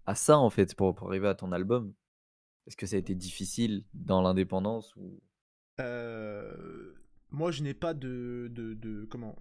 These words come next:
Speaker 2: je n'ai pas de, de tabou à parler d'argent.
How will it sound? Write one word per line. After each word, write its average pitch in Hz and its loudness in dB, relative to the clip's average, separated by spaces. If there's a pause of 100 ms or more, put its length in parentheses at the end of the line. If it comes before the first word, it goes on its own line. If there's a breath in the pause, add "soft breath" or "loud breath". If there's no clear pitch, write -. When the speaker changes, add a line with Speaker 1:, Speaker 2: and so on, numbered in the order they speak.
Speaker 2:
je 123 -12
n'ai 123 -8
pas 143 -8
de, 104 -10 (240)
de 131 -14
tabou 147 -6 (460)
à 120 -12
parler 113 -8
d'argent. 110 -10